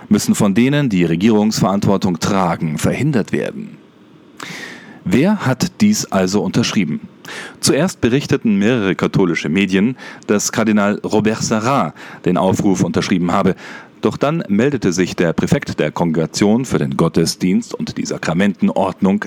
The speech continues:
selbst öffentlich zu Wort. Per Twitter bekräftigte er, dass er diesen Aufruf nicht unterzeichnet habe.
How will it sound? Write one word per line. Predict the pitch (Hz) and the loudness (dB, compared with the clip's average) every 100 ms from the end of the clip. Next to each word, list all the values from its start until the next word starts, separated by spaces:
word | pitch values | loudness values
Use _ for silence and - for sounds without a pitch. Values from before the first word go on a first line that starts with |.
| - | -6
selbst | - 95 80 - - | -2 0 0 -4 -6
öffentlich | - - 80 - - - | -6 -4 -4 -4 -4 -10
zu | - 131 | -6 0
Wort. | 123 113 - - - - - | 2 0 -2 -12 -18 -20 -6
Per | - 127 | -4 -2
Twitter | - 151 - - - | -2 0 -2 -2 -8
bekräftigte | - 80 143 147 - 165 - | -6 -2 0 0 -2 -2 -4
er, | - - 147 - - - | -4 -6 -6 -8 -14 -6
dass | 85 - | -4 -2
er | |
diesen | 85 90 101 | -2 -2 0
Aufruf | 98 95 - 104 - - - | 0 0 2 0 0 -6 0
nicht | 95 120 - - | 2 2 0 -2
unterzeichnet | 90 98 98 113 - 92 95 | 0 0 0 -2 -2 -4 -2
habe. | 90 82 | -2 -2